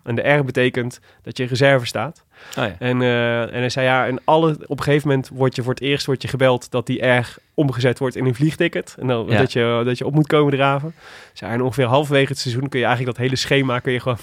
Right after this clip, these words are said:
Speaker 1: <laughs> kun je weggooien. Want dan,
Speaker 2: <laughs>
Speaker 1: dan
Speaker 2: Ja.
Speaker 1: zijn de R'tjes zijn net zo, eh, net zo voorradig als dat,
Speaker 2: Ja.
Speaker 1: eh, als dat je opgesteld wordt.
Speaker 2: Ja, zeker bij een kleine ploeg als Sunweb.
Speaker 1: Ja.
Speaker 2: Vind
Speaker 1: Maar
Speaker 2: het,
Speaker 1: goed.
Speaker 2: ja. Leuk.
Speaker 1: Anywho,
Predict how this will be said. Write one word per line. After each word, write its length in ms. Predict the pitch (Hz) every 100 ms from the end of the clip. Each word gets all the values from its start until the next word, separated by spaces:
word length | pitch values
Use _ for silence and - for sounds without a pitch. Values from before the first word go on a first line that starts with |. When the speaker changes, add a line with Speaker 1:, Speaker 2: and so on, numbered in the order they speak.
| -
Speaker 1:
<laughs> 80 | -
kun 100 | 147
je 80 |
weggooien. 420 | 127 139 135 117 113
Want 120 | 120
dan, 180 | 123 - - - -
Speaker 2:
<laughs> 280 | - - 131
Speaker 1:
dan 160 | 131
Speaker 2:
Ja. 80 | 135
Speaker 1:
zijn 220 | 113 104
de 80 | 131
R'tjes 440 | 151 156 156 151
zijn 160 | - 135
net 180 | 139 135
zo, 260 | 139 131 127 120
eh, 60 | 123
net 180 | 139
zo 140 | - 139
voorradig 520 | 123 123 127 127 123
als 160 | 123 117
dat, 120 | 117
Speaker 2:
Ja. 300 | 104 117 113
Speaker 1:
eh, 40 |
als 180 | 123 120
dat 200 | 123 120
je 320 | 123 117 117 131
opgesteld 500 | 131 - - 110 -
wordt. 280 | - - - - _
Speaker 2:
Ja, 140 | 95
zeker 320 | 87 92 98
bij 340 | 104 113 120 120
een 160 | 120 107
kleine 280 | 120 113 113
ploeg 200 | 123 107
als 120 | 95
Sunweb. 320 | 107 92 76 -
Speaker 1:
Ja. 160 | 151 131 120 _ _ _ _ _
Speaker 2:
Vind 60 |
Speaker 1:
Maar 100 | -
Speaker 2:
het, 20 |
Speaker 1:
goed. 200 | 170 131 -
Speaker 2:
ja. 240 | 101 95 - _ - -
Leuk. 400 | 101 160 240 - _ _
Speaker 1:
Anywho, 520 | - 214 170 135 117